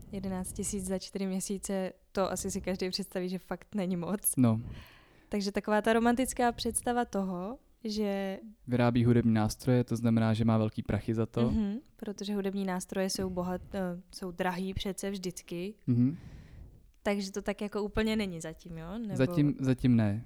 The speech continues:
Speaker 2: Teď už, eh, teď už jsem, eh,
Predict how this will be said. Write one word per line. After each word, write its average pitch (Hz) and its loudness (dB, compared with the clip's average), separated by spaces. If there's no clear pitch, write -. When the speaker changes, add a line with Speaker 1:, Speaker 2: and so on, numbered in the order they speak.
Speaker 2:
Teď 165 2
už, - 0
eh, 127 4
teď - 0
už 143 2
jsem, 131 6
eh, - -12